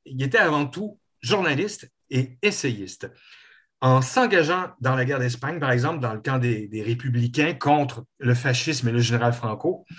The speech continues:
Orwell, euh, devient témoin de l'approche oppressive de l'U R S S communiste envers les républicains qu'elle appuie pourtant. Euh, tu sais, c'est, c'est le sort réservé à ses alliés, imagine à ses ennemis.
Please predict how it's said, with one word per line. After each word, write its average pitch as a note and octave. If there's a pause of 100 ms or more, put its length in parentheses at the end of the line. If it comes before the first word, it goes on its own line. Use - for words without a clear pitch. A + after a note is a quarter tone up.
(360)
Orwell, F3+
euh, C#3+
devient D3+
témoin F#3+
de -
l'approche C3+
oppressive C3+
de B2
l'U B2+
R B2
S B2+
S D#3
communiste C3+ (100)
envers C3+
les A#2
républicains B2+ (360)
qu'elle C#3
appuie C#3
pourtant. C3 (360)
Euh, A2
tu -
sais, C#3
c'est, B2
c'est B2
le A2+
sort C#3+
réservé A#2+
à B2
ses A#2
alliés, A#2+
imagine A2+
à A2+
ses A2+
ennemis. F3